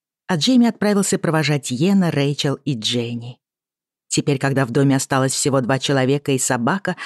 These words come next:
он казался ещё больше. Фанни, лишённая привычной компании, ходила за мной по пятам.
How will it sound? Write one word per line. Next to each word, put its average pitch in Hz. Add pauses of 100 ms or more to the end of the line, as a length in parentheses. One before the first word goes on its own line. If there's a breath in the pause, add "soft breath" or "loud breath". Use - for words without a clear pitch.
(200 loud breath)
он 233
казался 170
ещё 151
больше. 120 (680)
Фанни, 180
лишённая 139
привычной 135
компании, 151 (200 loud breath)
ходила 190
за 147
мной 143
по 135
пятам. 117